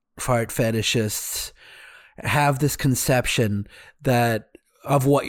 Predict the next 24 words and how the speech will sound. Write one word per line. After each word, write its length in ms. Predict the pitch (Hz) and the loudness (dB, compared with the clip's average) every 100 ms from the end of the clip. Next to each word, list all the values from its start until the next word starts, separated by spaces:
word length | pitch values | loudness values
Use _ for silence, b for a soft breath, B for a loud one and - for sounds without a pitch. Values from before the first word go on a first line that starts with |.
| 131 | 0
of 160 | 151 131 | 0 2
basically 420 | 143 - 135 131 | 2 2 0 -2
what 220 | 110 98 | -2 -6
you're 80 | 95 | -8
saying, 460 | - 135 110 92 - | -2 0 -2 -4 -6
that 160 | - 135 | 0 2
it 100 | 135 | 2
will 200 | 147 147 | 4 4
come 300 | 147 135 139 | 2 0 0
to 180 | - 131 | -2 -2
me, 360 | 127 117 110 - B B B B - | -2 -4 -6 -12 B B B B -2
um, 480 | 127 120 117 117 - | 0 2 0 -4 -4
and 160 | 131 123 | -2 0
I 380 | 127 131 127 - 135 | 2 0 -2 -8 -4
don't 200 | 139 135 | -2 0
necessarily 640 | 135 - 147 131 131 127 - B B B | 0 0 2 2 2 -2 -4 B B B
have 320 | - 143 127 - | -2 0 0 -2
to 420 | 143 127 123 123 | 0 2 2 0
either 520 | 143 139 127 120 113 B B B B - | 0 0 2 2 2 B B B B -8
seek 340 | - 226 220 | -2 0 2
it 80 | 220 | 4
out, 300 | 214 254 262 B B _ | 6 4 2 B B _
or 600 | 180 190 180 160 160 160 - | 6 8 8 8 6 2 -4
more, 540 | 143 165 190 208 202 | 0 4 6 4 2